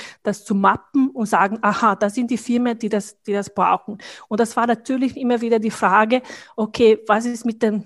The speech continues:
Deutschsprache? Weil überall suchen die, wenn du so eine Position als Manager haben willst, was ich in, in Bosnien gehabt habe, dann war unbedingt,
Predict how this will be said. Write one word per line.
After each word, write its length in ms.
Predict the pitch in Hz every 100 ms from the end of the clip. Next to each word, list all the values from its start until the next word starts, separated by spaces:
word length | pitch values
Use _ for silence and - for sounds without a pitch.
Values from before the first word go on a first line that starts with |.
| -
Deutschsprache? 720 | 196 208 - 196 180 175 - -
Weil 140 | 202
überall 600 | 220 226 226 254 247 247 - -
suchen 680 | - 247 - _ _ 240 226
die, 280 | 220 220 - -
wenn 120 | 214 214
du 80 |
so 140 | 226 240
eine 180 | 208 214
Position 460 | 220 202 - 226
als 240 | 208 190 -
Manager 440 | 196 233 285 285
haben 240 | 247 247 226
willst, 400 | 226 269 - -
was 180 | 208 -
ich 160 | -
in, 180 | 226 202
in 200 | 220 202
Bosnien 360 | 202 226 285 262
gehabt 380 | 269 247 -
habe, 240 | 277 277 320 - - - - _
dann 240 | 214 220 220
war 200 | 220 254
unbedingt, 840 | 262 269 254 233 240 240 - -